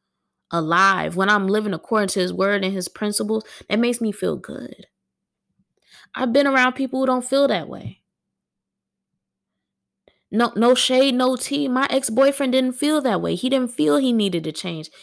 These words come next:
He felt he was good all by himself. Nothing needed to be corrected.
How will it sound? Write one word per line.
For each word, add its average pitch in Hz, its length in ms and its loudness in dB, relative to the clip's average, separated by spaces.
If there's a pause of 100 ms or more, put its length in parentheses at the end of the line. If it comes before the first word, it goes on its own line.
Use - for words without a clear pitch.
(180)
He 247 100 -4
felt 247 320 2
he 247 120 0
was 202 200 2
good 226 260 4
all 208 260 0
by 214 200 2
himself. 202 680 -2
Nothing 214 320 0
needed 214 200 -2
to 202 60 0
be 190 200 -4
corrected. 196 640 -2